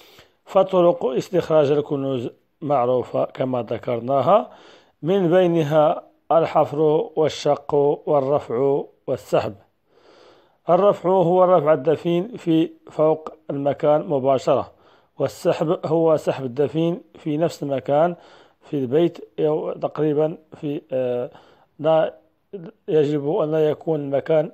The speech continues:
بعيدًا جدًا. والشق هو شق الأرض واستخراج الدفين،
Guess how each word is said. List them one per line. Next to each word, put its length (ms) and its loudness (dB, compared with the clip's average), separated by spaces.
بعيدًا 600 -2
جدًا. 420 -8
والشق 840 2
هو 320 2
شق 300 -4
الأرض 380 0
واستخراج 680 -2
الدفين، 600 -2